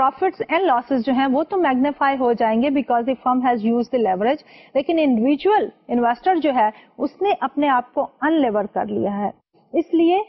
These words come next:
انڈیویجول انویسٹر کے gains and losses جو ہیں وہ میگنیفائی نہیں ہوں گے،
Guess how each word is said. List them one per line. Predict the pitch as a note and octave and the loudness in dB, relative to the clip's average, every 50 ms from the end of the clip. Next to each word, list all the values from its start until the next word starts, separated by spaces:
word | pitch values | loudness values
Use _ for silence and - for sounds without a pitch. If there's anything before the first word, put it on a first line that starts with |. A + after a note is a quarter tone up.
| - - _ | -10 -12 _
انڈیویجول | A#3 C4+ C4 B3 A#3+ C#4+ E4+ F4 - G#4+ A4+ G#4 F4 | -2 0 2 2 2 2 2 2 2 2 4 4 4
انویسٹر | D4 C#4 B3+ B3 A#3+ A#3+ - C4 B3 A#3+ A#3+ | 2 2 2 0 0 -2 -2 -2 -2 -2 0
کے | - B3+ C4+ D4 - - _ _ _ _ F3+ F3 B3 | 0 -2 -2 -2 -4 -8 _ _ _ _ -6 -2 0
gains | C4+ D4+ F4 F#4+ F#4+ D#4 F4+ | 0 2 2 0 0 0 0
and | D#4 D4 C4+ A3+ | 0 0 0 0
losses | G3+ G#3 - - B3+ A3 | 0 -2 -2 -2 -4 -2
جو | - B3+ | -2 -2
ہیں | A3 A#3+ A#3+ A#3+ | 0 0 0 0
وہ | A#3+ B3 | 0 0
میگنیفائی | A3+ G#3+ G#3 G3+ G3 G#3 G#3 G#3+ - - G#3+ A#3+ D4 - _ A#3 | 0 0 0 0 0 -2 -2 -2 -2 -2 -2 -2 -2 -4 _ -2
نہیں | A#3 B3+ G3+ G#3+ G3 F#3 | -2 0 0 -2 -2 -2
ہوں | F#3+ F#3+ G#3 F3+ | -4 -6 -4 -2
گے، | G#3 A3+ | -2 -2